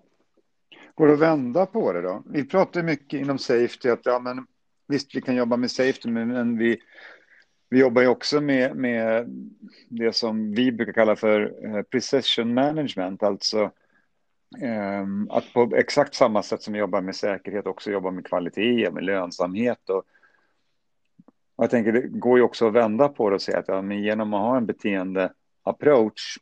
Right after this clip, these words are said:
och, och, och bredda målet, inte bara till safety utan också till, eh, till kvalitet, att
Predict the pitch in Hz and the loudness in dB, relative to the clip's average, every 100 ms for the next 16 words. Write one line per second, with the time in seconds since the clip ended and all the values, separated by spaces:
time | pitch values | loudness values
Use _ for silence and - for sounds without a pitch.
0 | _ _ - 110 104 - - 107 107 - | _ _ -4 0 0 -2 -2 0 -2 -2
1 | 104 104 127 117 95 101 156 151 135 _ | -6 -2 2 4 2 0 2 2 2 _
2 | _ _ _ _ _ - 117 101 90 90 | _ _ _ _ _ -8 -4 -2 -2 -2
3 | 107 85 85 98 117 - - 98 92 - | -6 -4 4 4 4 0 -2 0 0 -6
4 | 95 92 95 92 - 123 - 110 101 92 | -10 -8 -6 -8 -6 -6 -4 -4 -2 -4
5 | 92 87 - _ _ _ _ _ 104 92 | -6 -8 -12 _ _ _ _ _ -12 -8
6 | 87 87 - - 98 101 - 104 98 - | -8 -10 -12 -6 -4 -4 -4 -4 -4 -10
7 | _ _ - 104 | _ _ -6 -6